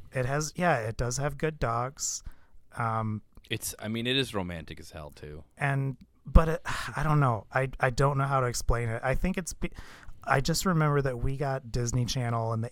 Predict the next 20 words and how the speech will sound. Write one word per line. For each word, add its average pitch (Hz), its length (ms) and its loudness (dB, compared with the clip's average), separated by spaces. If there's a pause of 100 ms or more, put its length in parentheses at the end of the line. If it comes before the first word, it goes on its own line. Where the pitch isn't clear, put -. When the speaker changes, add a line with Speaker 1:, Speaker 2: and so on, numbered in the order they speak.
Speaker 1:
eighties 113 340 -6
when 113 120 0
it 113 60 -2
was 113 160 -2
a 113 60 -6
pay 123 320 6
station, 107 800 -6
and 117 160 0
they 113 120 -4
just, 110 340 -2 (840)
it, 131 360 0
it 135 120 6
was 127 160 2
the 127 120 0
era 120 260 2
of, 117 280 -2 (680)
"Oh, 123 260 4
we 120 200 0
need 120 240 -2
content. 117 540 -2